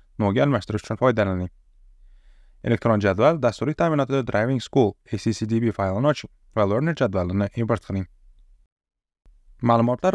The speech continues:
boshqa dasturlarda ishlatilishi uchun ham eksport qilinishi mumkin. Agar u C S V yoki T X T kabi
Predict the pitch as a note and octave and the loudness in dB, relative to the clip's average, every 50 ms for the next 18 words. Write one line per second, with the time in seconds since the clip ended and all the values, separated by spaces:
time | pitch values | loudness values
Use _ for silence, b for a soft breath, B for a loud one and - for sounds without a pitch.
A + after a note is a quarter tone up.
0 | E3 E3+ D#3+ - - D3+ C#3+ C3+ - - C#3 B2 B2+ A#2+ A2 A2+ G#2+ - - G#2+ | 2 0 0 0 0 0 0 0 0 -2 -2 0 0 0 0 0 -4 -2 -4 -6
1 | G2 G2 F#2 F2+ - A2+ A#2 D3+ D#3 - E3+ E3 E3+ D#3+ C3+ A#2 - - - A#2+ | -4 -4 -6 -6 -8 -6 -4 -4 -2 -2 0 -2 -2 -2 -4 -8 -8 -6 -6 -6
2 | - - C3+ B2+ A#2+ A2+ - C3 B2+ A2+ G2+ - F#2+ - - _ - B2 A#2+ B2 | -4 -2 -2 -2 -2 -2 -2 0 0 -2 -2 -4 -6 -8 -8 _ -6 -2 0 0
3 | A#2 A#2 A#2+ A2 - - C#3+ C#3 C3 - - A2 A2 G#2+ G2+ - G#2+ - - C3 | 2 2 0 -4 -2 0 0 0 0 0 -2 0 0 0 -2 -4 -6 0 0 0
4 | B2 - - - - A#2+ A2+ G#2+ | 0 0 -2 -2 0 0 0 0